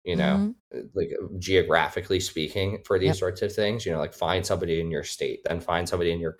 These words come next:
Speaker 1: county, find a hospital system that's in your healthcare network
Speaker 2: Right.
Speaker 1: or your parents' healthcare network, like, work down, but, like, don't be afraid to start big and, like,
Speaker 2: Yep.
Speaker 1: ask the people who are the program admins to be
Speaker 2: Yep.
Speaker 1: like, "Hey, can you link me with a local resource worker?"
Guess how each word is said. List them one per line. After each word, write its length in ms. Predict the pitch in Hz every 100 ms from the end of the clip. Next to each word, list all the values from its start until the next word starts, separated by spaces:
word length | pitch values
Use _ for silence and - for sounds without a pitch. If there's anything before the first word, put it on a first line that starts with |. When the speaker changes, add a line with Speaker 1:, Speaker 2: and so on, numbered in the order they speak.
| -
Speaker 1:
county, 420 | 78 73 67 71 -
find 320 | 95 90 92
a 60 |
hospital 480 | - 87 85 - 92
system 320 | - 82 87
that's 180 | 80 -
in 100 | 95
your 140 | 90 85
healthcare 520 | 90 87 - 76 71
network 360 | - - - 170
Speaker 2:
Right. 100 | 110
Speaker 1:
or 120 | 87
your 80 | 85
parents' 340 | - 107 95 -
healthcare 280 | 73 -
network, 180 | 95 - - - 98
like, 100 | 92
work 440 | 90 101 104 110
down, 380 | 85 78 87 120
but, 140 | 113
like, 260 | 117 107 -
don't 220 | 95 95
be 80 | 101
afraid 320 | 98 98 90
to 100 | 87
start 420 | - - 76 - -
big 360 | 73 92 120 - _ _ _
and, 80 | 85
like, 80 | 90
Speaker 2:
Yep. 80 | 226
Speaker 1:
ask 260 | 92 101 -
the 80 | 92
people 300 | 90 85 82
who 60 | 90
are 120 | 82
the 60 | 82
program 440 | - 87 82 80
admins 560 | 73 87 80 69 82 -
to 60 | 85
be 60 |
Speaker 2:
Yep. 80 | -
Speaker 1:
like, 120 | 80 -
"Hey, 240 | 123 -
can 160 | - 95
you 160 | 95 90
link 280 | 104 104 95
me 180 | 92
with 220 | 87 92 95
a 240 | 92 95 - -
local 280 | 107 113 120
resource 420 | 127 - 60 -
worker?" 380 | 71 - -